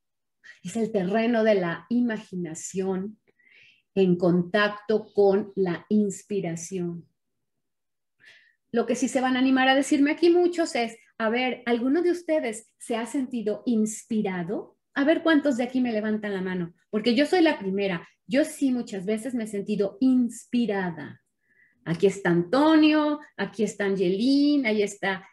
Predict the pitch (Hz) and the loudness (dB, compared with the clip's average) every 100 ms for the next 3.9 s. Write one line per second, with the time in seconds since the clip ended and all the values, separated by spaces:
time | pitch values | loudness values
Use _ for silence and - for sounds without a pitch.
0 | _ - 247 277 294 - 285 285 - 240 | _ -4 0 2 2 0 -2 -2 -4 -2
1 | 240 220 254 247 247 302 359 330 302 392 | 0 0 -2 -4 -4 -2 -2 -2 -2 0
2 | 349 311 294 381 311 294 311 359 339 - | 0 0 0 0 -2 -2 0 4 2 2
3 | 233 214 233 381 277 170 170 - | -6 -4 -4 -4 -6 -10 -14 -20